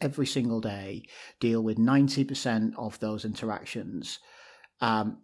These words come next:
are the face of your organisation. And I always feel that companies miss that. They often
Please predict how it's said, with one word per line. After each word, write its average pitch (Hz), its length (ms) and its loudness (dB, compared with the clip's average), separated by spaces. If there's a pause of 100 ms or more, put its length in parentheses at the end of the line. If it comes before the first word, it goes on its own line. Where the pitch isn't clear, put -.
are 123 260 4
the 117 80 -2
face 110 420 -2
of 98 100 -8
your 104 160 -6
organisation. 95 800 -10
And 117 140 -2
I 120 60 0
always 127 200 2
feel 117 260 0
that - 160 -2 (480)
companies 139 440 2
miss 120 300 0
that. - 300 -10
They 117 100 -2
often 110 460 -2